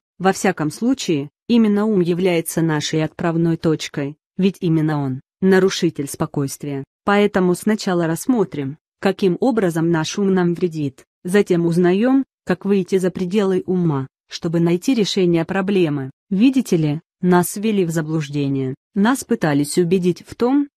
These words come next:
что можно использовать ум, чтобы его же и отремонтировать. Это все равно, что спрашивать у вора совета, где можно надежно спрятать деньги. Нельзя ожидать от поломавшегося ума,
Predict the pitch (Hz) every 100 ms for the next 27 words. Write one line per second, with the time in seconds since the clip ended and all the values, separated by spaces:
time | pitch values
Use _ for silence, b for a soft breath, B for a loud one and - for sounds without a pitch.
0 | _ - 208 196 269 226 190 190 - 202
1 | 180 175 165 - - 196 151 156 _ -
2 | - 185 208 196 196 180 175 190 185 180
3 | 180 170 175 - 160 147 135 - _ _
4 | 226 - 226 - 190 180 208 233 254 -
5 | 233 269 277 247 - 196 185 170 202 196
6 | 170 - 131 135 _ - 185 202 190 180
7 | 170 170 165 165 160 170 - 160 156 -
8 | 156 156 147 139 131 131 - - 202 185
9 | 185 160 160 160 165 160 - 185 180 175
10 | 160 - 175 165 190 - 185 156 143